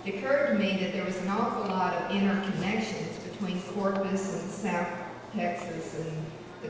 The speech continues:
coastal bend and United States history, Mexican history, um,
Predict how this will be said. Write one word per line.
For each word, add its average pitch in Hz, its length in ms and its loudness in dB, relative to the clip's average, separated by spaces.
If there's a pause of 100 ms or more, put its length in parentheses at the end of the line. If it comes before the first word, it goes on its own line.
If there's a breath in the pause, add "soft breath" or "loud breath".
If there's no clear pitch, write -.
coastal 175 420 0
bend 165 420 0
and 190 320 4 (1300)
United 170 320 0
States 262 380 2
history, 247 720 6
Mexican 214 640 4
history, 220 760 8
um, 160 600 0